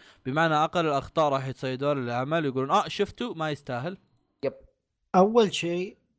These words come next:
Speaker 3: آه، تطبيل
Speaker 1: تحسه
Speaker 3: كيميتسو
Speaker 1: وده، تحسه وده يتفلسف، بس ما كان عنده وقت يتفلسف قبل.
Speaker 3: إيه،
Speaker 1: أيوة.
Speaker 3: لا،
Speaker 1: تفضل،
Speaker 3: هو
Speaker 1: تفضل.
Speaker 3: سؤاله حلو، بس
Speaker 1: تفضل.
Speaker 3: تطبيل كيميتسو اللي صاير، صاير ترى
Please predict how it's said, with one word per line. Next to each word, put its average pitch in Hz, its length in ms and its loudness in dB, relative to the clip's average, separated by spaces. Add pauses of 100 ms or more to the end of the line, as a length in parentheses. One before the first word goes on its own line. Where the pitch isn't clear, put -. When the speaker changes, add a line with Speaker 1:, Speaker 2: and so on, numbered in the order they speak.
(140)
Speaker 3:
آه، 139 480 -4
تطبيل 143 560 -4
Speaker 1:
تحسه 165 180 -2
Speaker 3:
كيميتسو 165 260 2
Speaker 1:
وده، 165 260 2
تحسه 160 340 -6
وده 151 140 -2
يتفلسف، 143 380 -4
بس 113 140 -10
ما 135 60 -6
كان 135 160 -2
عنده 120 200 -8
وقت 113 200 -10
يتفلسف 107 380 -12
قبل. 107 160 0
Speaker 3:
إيه، 190 260 4
Speaker 1:
أيوة. 190 280 0
Speaker 3:
لا، 202 120 0
Speaker 1:
تفضل، 190 120 6
Speaker 3:
هو 208 80 2
Speaker 1:
تفضل. 185 140 0
Speaker 3:
سؤاله 233 260 2
حلو، 165 440 -2 (160)
بس 156 380 -4
Speaker 1:
تفضل. 165 140 -4
Speaker 3:
تطبيل 190 340 -2
كيميتسو 180 520 0
اللي 135 200 0
صاير، 151 640 0
صاير 185 580 -2 (140)
ترى 160 360 -2